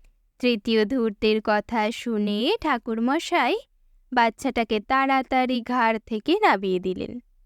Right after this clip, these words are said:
ভাবলেন, "নিশ্চয়ই একটা কিছু গরমিল রয়েছে, নইলে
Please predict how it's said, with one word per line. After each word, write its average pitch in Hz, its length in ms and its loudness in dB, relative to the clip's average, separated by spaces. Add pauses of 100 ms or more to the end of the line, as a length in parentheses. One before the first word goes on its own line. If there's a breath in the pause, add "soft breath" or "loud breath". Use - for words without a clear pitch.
(560)
ভাবলেন, 311 500 2 (760)
"নিশ্চয়ই 277 920 -2
একটা 302 420 0
কিছু 247 440 -2
গরমিল 190 800 0
রয়েছে, 185 640 -6 (840)
নইলে 311 600 2